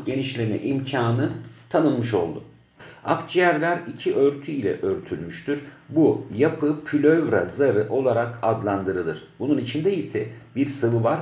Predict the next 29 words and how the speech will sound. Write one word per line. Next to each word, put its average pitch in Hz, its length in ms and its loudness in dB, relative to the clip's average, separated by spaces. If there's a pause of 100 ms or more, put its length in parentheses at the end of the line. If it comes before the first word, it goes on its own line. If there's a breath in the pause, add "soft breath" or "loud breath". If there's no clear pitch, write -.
Bu 151 60 -2
sıvıya 110 380 0
da 170 140 -2
plövra 151 380 4
sıvısı 135 580 -2 (260)
denilir. - 380 2 (640 loud breath)
Akciğerler, 175 600 4
iki - 240 -4
akciğerimiz 147 540 -2
birbirinden 135 640 -2
farklı 151 680 0
lob 151 160 4
sayısına 117 500 -2
sahiptir. 87 680 -2 (500 loud breath)
Bir, 156 360 0 (380)
iki 151 560 0 (100)
ve 143 160 4
üç. 127 460 -6 (120)
Bu 160 240 2
sağ 143 320 2
akciğer, 95 720 -2 (180)
sol 170 180 2
akciğer 117 360 -2
ise 98 360 -4
iki - 200 -6
lobdan 98 280 -2
oluşur. 90 340 -6 (440)
Bunun 147 280 4
nedeni 143 400 2